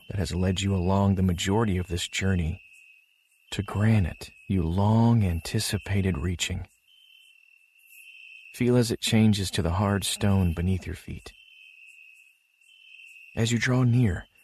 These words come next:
notice the sounds that are changing from the few voices of those journeying with you to the sound of a bustling crowd in the temple courts. Oh, listen to the sound of singing.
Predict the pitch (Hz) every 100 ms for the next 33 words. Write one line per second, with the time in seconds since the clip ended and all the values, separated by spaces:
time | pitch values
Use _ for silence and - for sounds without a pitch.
0 | _ _ - - - 131 175 185 - -
1 | 127 - 185 170 104 - - - - 101
2 | 110 - 143 156 123 95 95 - 107 101
3 | 98 - 113 123 120 110 117 - 107 104
4 | 104 107 107 104 - 104 110 107 107 101
5 | 95 98 - 92 87 - - - - -
6 | - _ _ _ _ _ _ _ _ _
7 | _ _ - 90 95 - 113 113 107 85
8 | 87 95 95 - 90 80 - 92 85 76
9 | 82 - 85 - 90 82 80 - 82 80
10 | - - - _ _ _ _ _ _ _
11 | _ _ _ - - - - - - -
12 | - _ _ - 98 101 85 95 92 90
13 | 90 101 85 - - 92 92 87 - -
14 | - 104 98 95 92